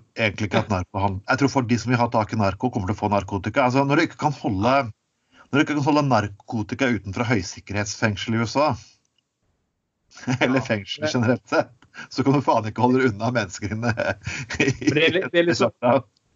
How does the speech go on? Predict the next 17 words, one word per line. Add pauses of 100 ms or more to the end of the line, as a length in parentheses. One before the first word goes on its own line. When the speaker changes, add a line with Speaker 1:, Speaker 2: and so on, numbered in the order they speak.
(500)
Speaker 2:
ja, (100)
det
er
litt
sånn
som
de
som
foreslår
nå
å
stenge (100)
Vinmonopolet,
sant,
i
disse
dager.